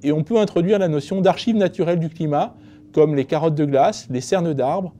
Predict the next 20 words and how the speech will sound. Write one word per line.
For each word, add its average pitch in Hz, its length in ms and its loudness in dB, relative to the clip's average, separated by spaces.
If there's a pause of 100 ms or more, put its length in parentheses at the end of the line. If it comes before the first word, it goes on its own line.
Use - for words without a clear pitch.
(120)
les 139 160 2
coraux, 175 500 4
les 139 160 -4
sédiments 190 480 0
au 147 60 0
fond 185 160 -4
des 175 160 0
océans 160 340 -2
ou 175 140 -2
des 135 100 0
lacs, 160 380 -2 (420)
et 143 100 -8
cetera. 160 480 -2 (480)
On 143 80 -2
va 147 140 8
là 180 140 8
s'intéresser 160 640 0
à 165 60 0
ces 147 180 -2
archives 220 420 -2